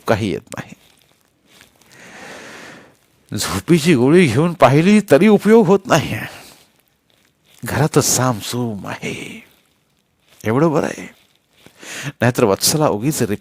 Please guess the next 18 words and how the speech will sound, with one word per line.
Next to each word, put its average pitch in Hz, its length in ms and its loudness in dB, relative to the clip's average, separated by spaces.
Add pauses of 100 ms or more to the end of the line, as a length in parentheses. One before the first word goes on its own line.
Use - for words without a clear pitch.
पिरपिर 143 320 2
करत 156 280 -2
असते. 156 560 -6 (840)
तिला 110 160 4
वाटतं 147 440 6
आपण 170 220 0
नवऱ्यावर 143 360 4
पहारा 156 380 4
ठेवू. 123 320 0 (1000)
उगीच 135 440 2
मध्येच 120 480 0
एकदम 101 380 -2
सचिवालयात 135 600 2
सुद्धा 127 320 0
ती 139 120 -2
यायला 135 240 2
लागली 139 360 -6
आहे. - 120 -12